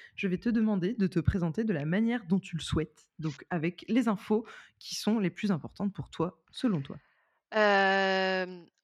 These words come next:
Speaker 2: bah, très, très simplement, euh, je m'appelle Léa, j'ai trente-deux ans. Je suis autrice, pas du tout à temps plein, puisque j'ai un travail à côté.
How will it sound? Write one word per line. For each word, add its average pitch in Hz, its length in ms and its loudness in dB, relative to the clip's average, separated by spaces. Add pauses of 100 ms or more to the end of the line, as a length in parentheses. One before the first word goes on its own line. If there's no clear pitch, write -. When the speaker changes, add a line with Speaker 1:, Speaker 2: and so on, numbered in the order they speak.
(100)
Speaker 2:
bah, 175 200 4
très, - 300 2
très - 240 -2
simplement, 202 680 -6
euh, 175 300 -10
je 170 120 -20
m'appelle 175 420 -20
Léa, 175 400 -14 (140)
j'ai 196 160 -6
trente-deux 190 560 -10
ans. 254 240 -10 (480)
Je 180 200 -18
suis - 380 -14
autrice, - 560 0 (160)
pas 214 100 2
du 196 140 -10
tout - 200 -10
à 185 80 0
temps 175 180 -12
plein, 180 260 -14
puisque - 320 -18
j'ai 160 240 -20
un - 140 -20
travail - 420 -4
à - 60 -12
côté. - 420 -20